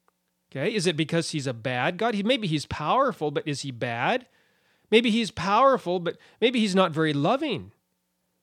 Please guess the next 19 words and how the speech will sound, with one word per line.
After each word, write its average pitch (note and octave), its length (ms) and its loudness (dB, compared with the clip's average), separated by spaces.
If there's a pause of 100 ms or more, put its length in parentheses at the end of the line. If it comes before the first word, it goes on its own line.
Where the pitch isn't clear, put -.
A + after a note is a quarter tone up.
Or C4 420 6 (460)
maybe C#4+ 340 4
he A3 300 2
is B3+ 420 0
loving, E3 460 2
but F#3+ 240 -2 (280)
we A3 320 0
are D#3 200 2
bad B2+ 480 -2
people. A2+ 500 -12 (580)
So F3+ 280 2
in F3 100 0
that F3+ 180 0
case, D#3+ 240 -2
maybe E3+ 280 0
he's D#3 160 -4
powerful, C#3 600 -4
but D3+ 220 -2 (300)
vindictive. E3 1080 -2